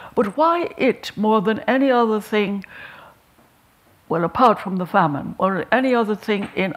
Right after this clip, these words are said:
our history, why it resonated, not only, uh, then, but now and increasingly.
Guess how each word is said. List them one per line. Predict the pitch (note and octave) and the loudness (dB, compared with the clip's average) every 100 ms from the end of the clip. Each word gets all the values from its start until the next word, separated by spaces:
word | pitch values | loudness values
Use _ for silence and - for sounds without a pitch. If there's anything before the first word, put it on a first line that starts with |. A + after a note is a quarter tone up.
| - | 0
our | G3 F#3+ | 2 2
history, | F#3 A3 - - E3 C#3+ C3+ - - - - - - | 2 0 0 -6 -6 -4 -6 -10 -20 -18 -14 -14 -4
why | - A3+ B3+ | 2 4 4
it | C#4 - G#3 | 2 -2 0
resonated, | G3 A#3+ G#3 G3+ F3 D3 - - D3+ - - - - _ _ - - - - - - | 2 4 4 2 0 -2 -4 -8 -10 -14 -18 -20 -20 _ _ -20 -20 -20 -20 -20 -4
not | F3 A#3 B3+ | 2 4 4
only, | C4 B3 A#3+ | 2 2 0
uh, | - - - - - - | -4 -10 -8 -8 -8 0
then, | F#3+ F3 C#4 A3+ G3+ G3 - F3 | 4 6 4 2 -4 -8 -12 -8
but | F#3+ F#3 | -4 -4
now | F#3 G3+ G#3 G3 F#3 F3+ | 0 2 4 4 2 0
and | F3 F3 | -2 0
increasingly. | F3+ D#3+ F#3 D#3+ - D#3 - - - | 0 0 -2 0 -2 -6 -8 -8 -10